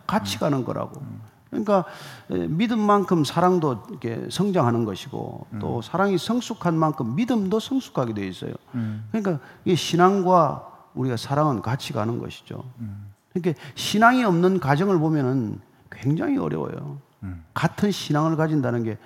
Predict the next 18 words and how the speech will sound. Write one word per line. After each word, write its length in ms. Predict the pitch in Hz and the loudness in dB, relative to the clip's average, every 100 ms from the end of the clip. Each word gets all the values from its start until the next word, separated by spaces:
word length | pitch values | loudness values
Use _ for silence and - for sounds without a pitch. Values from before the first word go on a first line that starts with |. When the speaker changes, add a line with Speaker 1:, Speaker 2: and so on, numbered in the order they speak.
| - _ | -20 _
Speaker 1:
너무 380 | - - - - | -8 -4 -4 -6
중요한 420 | - 147 165 160 | -6 -4 -2 -2
일이죠. 380 | 131 101 - 104 120 | -4 -6 -8 -12 -12
Speaker 2:
네. 140 | 85 80 - _ _ _ _ _ _ _ _ _ _ _ _ _ _ _ _ - - - - - - _ _ _ _ _ _ | -14 -16 -20 _ _ _ _ _ _ _ _ _ _ _ _ _ _ _ _ -20 -20 -20 -20 -20 -20 _ _ _ _ _ _
그 200 | - 135 123 _ _ _ _ _ | -2 -2 -2 _ _ _ _ _
저는, 500 | - 135 143 139 131 - _ 143 - - _ - | 0 2 4 2 -2 -10 _ -20 -20 -20 _ -4
어, 640 | 127 117 113 110 110 113 - _ _ _ _ _ - - - _ _ _ - | 0 2 2 0 -2 -6 -10 _ _ _ _ _ -20 -20 -20 _ _ _ -8
뭐 160 | 139 127 | -2 -2
이제 220 | 123 127 | -2 -4
저희 200 | 127 131 | 0 0
부모님도 680 | 117 139 139 131 120 120 190 - - | 2 4 4 4 4 2 -2 -8 -4
또 260 | 110 107 | -2 -2
저희 220 | - 113 113 _ - 131 | -2 -2 -4 _ -10 0
양가의 380 | 117 135 135 131 | 2 4 2 0
부모님 420 | 131 123 117 120 | 0 0 0 -2
다, 400 | 117 98 95 92 _ _ - | -2 -4 -4 -6 _ _ -12
어, 200 | 101 101 113 120 117 | -10 -8 -10 -14 -18
이제 300 | - 101 | -12 -12